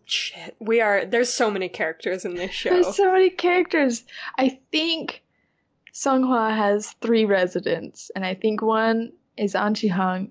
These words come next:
Speaker 2: one's the guy with the perm, and one's a girl, a f-, lady with a bob and bangs.
Speaker 1: Okay. I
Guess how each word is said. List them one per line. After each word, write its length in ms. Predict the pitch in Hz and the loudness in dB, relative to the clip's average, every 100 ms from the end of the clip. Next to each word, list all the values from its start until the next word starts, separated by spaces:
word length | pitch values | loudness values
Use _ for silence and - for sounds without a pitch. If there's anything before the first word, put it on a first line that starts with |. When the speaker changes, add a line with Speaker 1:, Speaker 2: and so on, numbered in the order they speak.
| _ | _
Speaker 2:
one's 280 | 214 208 202 | -2 0 0
the 60 | 196 | 0
guy 140 | 196 | 0
with 100 | 190 | 0
the 80 | 180 | -2
perm, 300 | - 175 175 | -4 -4 -2
and 120 | 202 | -2
one's 300 | 202 208 190 - - | 0 0 -2 -6 -2
a 80 | 208 | -2
girl, 560 | 190 190 190 185 - - | 0 0 0 -2 -4 -10
a 40 | - | -18
f-, 180 | - _ _ | -18 _ _
lady 680 | 254 196 208 196 190 185 _ _ _ _ _ _ - | -6 0 2 2 0 -4 _ _ _ _ _ _ -2
with 240 | 190 185 | 0 2
a 240 | 185 180 180 | 2 2 0
bob 480 | 202 185 185 175 185 - _ - | 0 0 0 0 -4 -8 _ -6
and 200 | 175 175 | -4 0
bangs. 720 | 175 165 160 190 226 - - _ _ _ _ _ _ _ - | 0 0 -2 -4 -4 -8 -12 _ _ _ _ _ _ _ -20
Speaker 1:
Okay. 440 | 196 - 262 214 _ _ _ _ _ | -20 -16 -16 -18 _ _ _ _ _
I 120 | - | -12